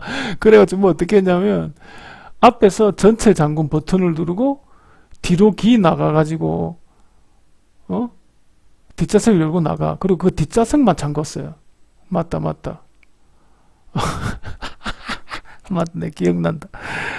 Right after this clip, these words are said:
그래가지고 앞에 일단 키가 없으니까 못 잠그잖아요. 그래서 문을 열고 들어가. 전체 잠금을 누르고 뒷좌석 이동해서 뒤로 빠져나가고 그 뒷문만 탁 잠궜어요. 맞아요. 그래서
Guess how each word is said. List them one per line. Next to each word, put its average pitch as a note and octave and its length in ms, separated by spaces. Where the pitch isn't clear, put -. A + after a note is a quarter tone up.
그래가지고 F#3 500
앞에 G#3+ 260
일단 F#3+ 520
키가 C4 220
없으니까 F3 320
못 E3+ 200
잠그잖아요. G#3 720
그래서 G3 200
문을 G3 260
열고 E3+ 140
들어가. D#3 520
전체 A3 260
잠금을 E3 360
누르고 E3+ 440
뒷좌석 G3+ 420
이동해서 A3 460
뒤로 F3+ 200
빠져나가고 G#3+ 720
그 G#3 220
뒷문만 G3+ 460
탁 - 140
잠궜어요. D3 540
맞아요. D#3 460
그래서 F#3 320